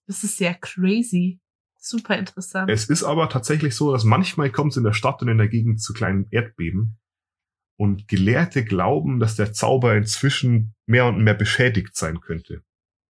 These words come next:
Speaker 2: Ähm, viele dieser alten Zauber, dieser Mythals, die werden erhalten von Obelisken.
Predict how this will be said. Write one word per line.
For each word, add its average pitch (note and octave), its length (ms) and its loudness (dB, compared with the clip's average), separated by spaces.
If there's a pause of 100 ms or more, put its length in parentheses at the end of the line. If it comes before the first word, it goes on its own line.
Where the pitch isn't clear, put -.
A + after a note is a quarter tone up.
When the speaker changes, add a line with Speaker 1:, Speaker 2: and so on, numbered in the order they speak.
(880)
Speaker 2:
Ähm, F#2+ 460 2 (100)
viele E3 200 4
dieser A#2+ 220 2
alten A2+ 240 2
Zauber, B2+ 360 2
dieser G#2+ 200 0
Mythals, G#2+ 420 2
die G2 100 -4
werden G2+ 180 0
erhalten G#2+ 640 -2 (300)
von G#2 200 0
Obelisken. A#2 760 2